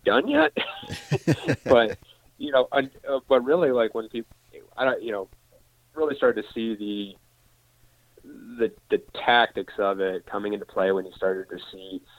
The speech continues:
you know, the, the, the advancements in hunting companies like your Realtree and your Mossy Oaks, and, and, um, and people wanting to have that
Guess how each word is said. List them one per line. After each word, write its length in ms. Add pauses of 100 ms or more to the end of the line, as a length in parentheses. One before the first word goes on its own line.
(360)
you 140
know, 320 (100)
the, 360
the, 280
the 80
advancements 600
in 380
hunting 320
companies 560 (460)
like 180
your 100
Realtree 340
and 100
your 100
Mossy 360
Oaks, 240
and, 100 (560)
and, 320
um, 260 (880)
and 320 (720)
people 300
wanting 340
to 60
have 160
that 120